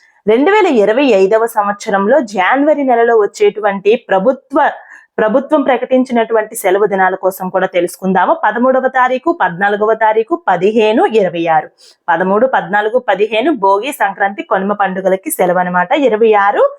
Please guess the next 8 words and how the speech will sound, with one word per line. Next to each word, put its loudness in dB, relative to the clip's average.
రిపబ్లిక్ 0
డే. -2
ఈ 2
నాలుగు 0
రోజులు 2
ప్రభుత్వం -2
సెలవులు 0
ఇస్తుంది. 0